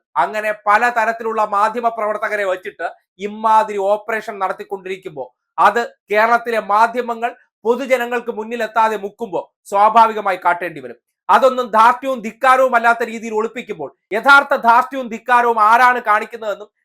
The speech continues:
ചോദ്യങ്ങൾക്ക് പോലും ഉത്തരം പറയാതെ എഴിച്ചു പോയി കഴിഞ്ഞാൽ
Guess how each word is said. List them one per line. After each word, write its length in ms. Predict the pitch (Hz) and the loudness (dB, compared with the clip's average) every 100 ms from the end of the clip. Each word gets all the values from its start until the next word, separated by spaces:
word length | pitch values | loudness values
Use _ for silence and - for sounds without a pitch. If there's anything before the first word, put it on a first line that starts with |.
| _ - | _ 0
ചോദ്യങ്ങൾക്ക് 580 | 247 277 302 294 277 262 | 6 6 4 0 -2 0
പോലും 240 | 254 247 | 0 0
ഉത്തരം 360 | 233 269 262 247 | -4 0 0 2
പറയാതെ 340 | 240 233 233 | 4 4 2
എഴിച്ചു 260 | 220 240 262 | -2 -6 -8
പോയി 240 | 214 240 | -2 -2
കഴിഞ്ഞാൽ 340 | 247 214 165 | -2 -6 -6